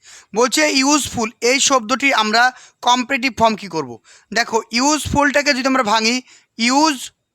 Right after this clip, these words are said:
একটা ফুল, দুটো সিলেবল আছে। কটা সিলেবল আছে? দুটো। যখন কোনো মানে অ্যাডজেক্টিভের দুই বা ততোধিক সিলেবল থাকে সেগুলো আমরা মোর, মোর এবং মোস্ট,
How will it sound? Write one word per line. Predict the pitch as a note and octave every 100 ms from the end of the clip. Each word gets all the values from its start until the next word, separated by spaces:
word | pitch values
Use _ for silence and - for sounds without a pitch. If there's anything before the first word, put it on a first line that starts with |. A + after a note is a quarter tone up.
| -
একটা | F#3+ - A#3 -
ফুল, | G#3+ F3 A#2+ _ _ F3+
দুটো | A#3 B3+ D#4
সিলেবল | - B3+ A#3+ G#3+
আছে। | E3+ C#3+ C3 _ -
কটা | F#3+ G#3+
সিলেবল | A3+ B3 A#3+ B3+
আছে? | C4 C#4 D#4 - - - F3
দুটো। | A#3 G#3+ F3+ B2+ _ - _
যখন | D#3+ A#3 - D4 D4+
কোনো | - B3 A3+ B3+ D#4 D#4 - - _ F#3+
মানে | G3 G3+ -
অ্যাডজেক্টিভের | G3 G#3 G#3+ C4 D4 C#4 D4+ C#4+ _
দুই | - D#3+ D#3 B3 C4+
বা | D4 C#4+
ততোধিক | C4 B3 B3+ C4+
সিলেবল | - C4 C4 C#4
থাকে | B3+ A3 A#3+ C#4+ D4 - -
সেগুলো | - A#3+ A#3+ C#4
আমরা | B3 A#3 B3+
মোর, | G#3 A#3+ A#3+ D3 _ _ _ _ _ D#3+
মোর | D#3+ G#3+ B3 C#4 D4 - _ _ _ _ _ -
এবং | G#3 B3 A3+
মোস্ট, | A#3+ B3+ G#3 - -